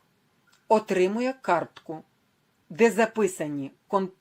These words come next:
п'ять контрольних пунктів з номерами. Завдання за вибором знайти літеру відповідно до кожного номеру. Неправильна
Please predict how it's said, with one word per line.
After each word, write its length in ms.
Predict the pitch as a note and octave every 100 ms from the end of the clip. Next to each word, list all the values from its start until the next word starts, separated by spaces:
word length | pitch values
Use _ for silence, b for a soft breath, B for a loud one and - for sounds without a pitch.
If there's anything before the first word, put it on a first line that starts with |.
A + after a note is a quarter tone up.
| _
п'ять 480 | - F#3 G3 D#3 - -
контрольних 680 | F#3 F3 F3 D#3+ D3 C#3
пунктів 560 | _ D3+ D3 - - B3+ _ _ _ _ -
з 120 | F#3
номерами. 680 | B3 D4+ A#3 D3+ C3+ C3 D3 _ _ _ _ _ b b
Завдання 840 | F3+ F3 C4 A3+ D#4 B3+ F3 C#3+ D#3 _ _ _ _ _ _ _ _ _ _ _ _
за 260 | D#3 D#3 C#4
вибором 680 | G#3 F#3 C#3 E3+ F#3 G#3+ A#3 _ _ b b
знайти 840 | - D#3+ A3+ C#4 C#4 - F#3 C#3+ A#2+ _ _ _ _ _ _ _ _
літеру 600 | F#3 F#3 E3+ - A#3+ D#4+ - _ -
відповідно 840 | F3 G#3 - F3+ D#3 G3+ A#3 C#4+ - -
до 180 | D3+ E3
кожного 680 | - F3+ F#3+ G3+ F3+ F#3 A#3+ _ -
номеру. 480 | D3 C3 C3 C3 - _ _ _ b b b b b _ -
Неправильна 840 | A#3 C#4 A#3 F#3 D#3 D3 D3 C#3